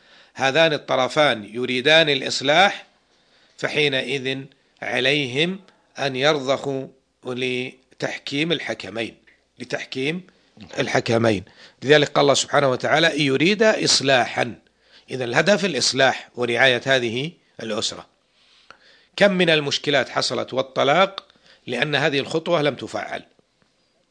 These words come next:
هذه الخطوة لم تفعل، بل يحصل أحياناً من جراء مشكلة يسيرة،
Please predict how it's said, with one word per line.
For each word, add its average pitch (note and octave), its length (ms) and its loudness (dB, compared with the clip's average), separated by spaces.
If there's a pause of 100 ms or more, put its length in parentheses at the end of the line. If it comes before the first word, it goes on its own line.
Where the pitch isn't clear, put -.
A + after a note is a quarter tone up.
(160)
هذه B2 160 -6
الخطوة C#3 520 0 (460)
لم C3+ 200 -2
تفعل، A2 500 -10 (460)
بل D3+ 460 4 (500)
يحصل D3 420 0
أحياناً C3+ 640 2 (420)
من A#2+ 200 -10
جراء C3 380 0
مشكلة D3 560 2
يسيرة، D#3+ 720 2